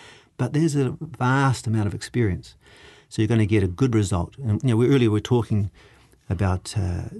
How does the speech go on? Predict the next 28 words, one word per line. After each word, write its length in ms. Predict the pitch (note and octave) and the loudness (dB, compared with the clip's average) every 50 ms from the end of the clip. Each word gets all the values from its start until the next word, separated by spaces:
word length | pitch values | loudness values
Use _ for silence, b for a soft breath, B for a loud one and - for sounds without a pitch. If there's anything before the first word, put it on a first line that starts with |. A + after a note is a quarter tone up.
| - - | -6 -2
do-it-yourself 500 | C3 A2+ G#2+ - - - C#3 B2+ B2 - | 0 0 0 0 -2 -2 -2 -4 -2 -2
pest 200 | - B2 - - | -2 -4 -2 0
control 300 | B2+ A2 - B2 A#2+ A2+ | -2 -2 0 0 0 0
and 80 | G2 | 2
how 80 | G#2+ - | 0 -2
people 240 | - - A2+ A2 - | 0 -4 -4 -4 -4
call 320 | - - A#2+ A#2+ A#2 A#2 | -8 -4 -4 -2 -2 -2
us 140 | A2+ - - | -4 -2 -2
up, 300 | B2 B2 C3 B2+ - - _ _ _ | -2 -2 -2 -4 -8 -18 _ _ _
and 80 | - G#2+ | -2 -2
we, 100 | F#2+ F#2 | -2 0
we 120 | - G#2+ F#2+ | 0 -2 -2
freely 360 | - - - C#3 B2+ A2 A2 | -2 -2 0 0 2 2 2
give 120 | A2 G2+ | 0 0
advice 360 | G2 F2+ G2 G#2+ A2 A#2 A#2 - | -2 -2 0 0 0 0 0 -2
to 100 | - A2 | -4 -2
people 260 | - A#2+ G#2+ G#2+ G#2+ | 0 -2 0 0 -2
all 100 | G#2+ F#2+ | -2 -2
the 60 | F#2+ | -2
time. 280 | F2+ - A#2 A2+ A2 G2 | -2 0 2 2 4 2
We 60 | F#2 | 2
have 60 | E2+ - | 0 0
no 180 | A2+ A2 A#2+ | 0 2 2
problem 280 | A2+ - A#2+ A2 G#2+ G2 | 2 0 0 0 0 0
with 100 | F#2 F2 | -2 -2
that 160 | F#2+ F#2 F2+ | -2 -2 -2
at 60 | G#2 | 0
all. 260 | G2+ G#2 A#2+ B2 - | 0 0 0 -2 -4